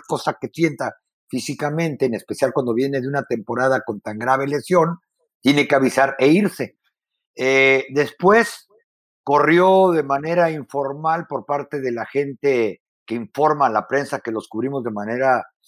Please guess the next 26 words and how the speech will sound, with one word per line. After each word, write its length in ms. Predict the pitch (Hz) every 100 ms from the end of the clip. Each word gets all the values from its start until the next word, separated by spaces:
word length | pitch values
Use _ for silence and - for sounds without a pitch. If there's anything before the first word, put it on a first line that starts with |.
| _ _ _
regular, 500 | 120 143 185 202 208 -
que 80 |
no 100 | 143
era 140 | 151 156
nada 220 | 160 170
grave, 360 | 185 220 214 185
que 140 | 139
Prescott 380 | - 151 147 151
había 160 | 131 147
preferido 420 | 147 131 147 170
eso 140 | 190
y 60 | 190
el 80 | 135
equipo 300 | 117 - 160
también, 420 | 170 160 175 190
de 80 | 175
que 80 | 139
descansara, 720 | 139 - 156 147 190 175 170
que 200 | 135 117 _ _ _
precisamente 680 | 139 131 160 160 147 156 156
ellos 120 | 131
tienen 220 | - 143
una 120 | 143
pretemporada 600 | - 113 120 107 120 131
más 160 | 139 147
larga. 340 | 202 226 156